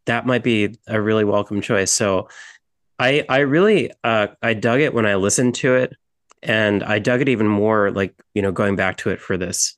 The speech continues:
You know, this is, like, it's catchy, it's aggressive,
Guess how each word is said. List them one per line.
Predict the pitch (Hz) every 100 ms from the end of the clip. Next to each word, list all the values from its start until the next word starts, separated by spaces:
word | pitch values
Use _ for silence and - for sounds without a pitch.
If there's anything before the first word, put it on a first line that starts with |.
| - - -
You | -
know, | 101 95
this | 104 104
is, | 117 113
like, | 107 95 - - _ _ _
it's | 123 107
catchy, | - 123 107 - 113 107
it's | 95 -
aggressive, | 90 104 101 98 107 95 92